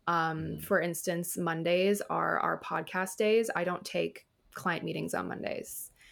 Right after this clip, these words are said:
Speaker 1: So I protect Mondays every single day or every single week for
Speaker 2: Mm-hmm.
Speaker 1: my creative endeavors. That's something that's been really helpful, but it's looking at,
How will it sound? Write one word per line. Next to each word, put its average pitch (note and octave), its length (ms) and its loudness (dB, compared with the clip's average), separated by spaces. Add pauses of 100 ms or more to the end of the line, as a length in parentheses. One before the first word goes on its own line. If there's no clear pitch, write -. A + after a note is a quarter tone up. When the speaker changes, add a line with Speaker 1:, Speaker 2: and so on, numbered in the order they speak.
(120)
Speaker 1:
So E3+ 420 4
I E3+ 140 2
protect - 800 -4
Mondays E3 680 0
every E3+ 200 0
single E3 320 -2
day D#3+ 420 -2 (160)
or - 120 0
every F3+ 240 0
single D#3+ 320 -2
week F#3 460 2 (420)
for E3 1080 4
Speaker 2:
Mm-hmm. F3 100 -6
Speaker 1:
my D#3+ 560 0 (100)
creative D#3+ 260 2
endeavors. - 760 -2 (320)
That's E3 320 2
something E3 360 -4
that's D#3 200 -2
been E3 160 -4
really D#3 180 0
helpful, - 520 -2
but F3 120 0
it's F3 160 -6
looking G#3 340 4
at, E3 320 2